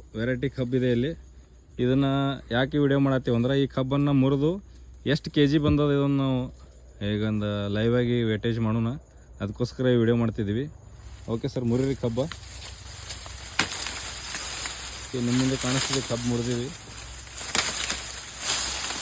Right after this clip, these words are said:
ನಮ್ಮ ಪ್ರಗತಿಪರ ರೈತರಾದ ಮಲ್ಲಿಕಾರ್ಜುನ್ ಹಳದಮಲ್ ಸರ್ ಇಲ್ಲೇ ಇದ್ದಾರೆ ವಿಡಿಯೋದಲ್ಲಿ.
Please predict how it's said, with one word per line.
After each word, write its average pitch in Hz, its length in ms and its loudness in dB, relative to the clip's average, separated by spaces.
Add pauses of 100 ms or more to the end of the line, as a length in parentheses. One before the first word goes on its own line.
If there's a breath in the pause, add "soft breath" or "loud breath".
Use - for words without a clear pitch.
(1400)
ನಮ್ಮ 123 260 0
ಪ್ರಗತಿಪರ 135 460 -2
ರೈತರಾದ 143 420 0 (760)
ಮಲ್ಲಿಕಾರ್ಜುನ್ 135 420 2
ಹಳದಮಲ್ 127 380 2
ಸರ್ 127 260 -2
ಇಲ್ಲೇ 117 160 -2
ಇದ್ದಾರೆ 120 240 0
ವಿಡಿಯೋದಲ್ಲಿ. 117 460 -2